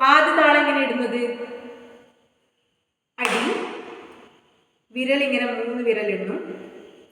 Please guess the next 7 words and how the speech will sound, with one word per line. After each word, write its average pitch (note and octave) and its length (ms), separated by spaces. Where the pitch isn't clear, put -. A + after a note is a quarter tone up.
അടി, A3+ 300
ഇതിനെ C4 200
വീശ് B3 340
എന്ന് G3+ 180
പറയും, G3 240
അടി G3+ 240
വീശ് - 320